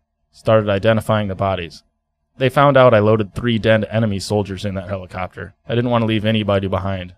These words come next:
My mission was to recover the classified materials, so if anybody had it, he was on the helicopter. So they left the three enemy soldiers on the side, and because I sort of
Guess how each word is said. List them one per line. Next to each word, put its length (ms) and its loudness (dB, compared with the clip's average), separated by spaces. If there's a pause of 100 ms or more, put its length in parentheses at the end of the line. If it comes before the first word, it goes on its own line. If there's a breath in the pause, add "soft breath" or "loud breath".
(100)
My 180 -4
mission 460 0
was 140 -4
to 80 -8
recover 440 0
the 80 -14
classified 760 -4
materials, 640 -8
so 120 -8
if 100 -14
anybody 380 -2
had 220 0
it, 180 -4
he 160 -6
was 120 -4
on 160 -2
the 80 -8
helicopter. 640 -8 (800)
So 320 6
they 160 4
left 500 2
the 460 -6
three 300 -2
enemy 280 0
soldiers 440 -2
on 100 -4
the 60 -6
side, 440 -6
and 120 -14
because 280 -2
I 80 0
sort 320 0
of 160 -4